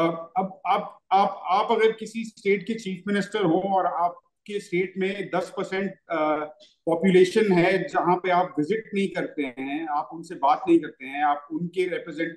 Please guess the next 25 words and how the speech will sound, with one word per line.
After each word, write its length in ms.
उनको 280
represent 480
नहीं 100
करते 240
हैं, 180
तो 360
कैसे 600
फिर, 440
अ, 400
other 140
than 180
to 200
demand 340
this 220
separate 400
administration 640
that 120
they 100
are 160
demanding, 380
what 220
option 320
do 100
they 180
have, 180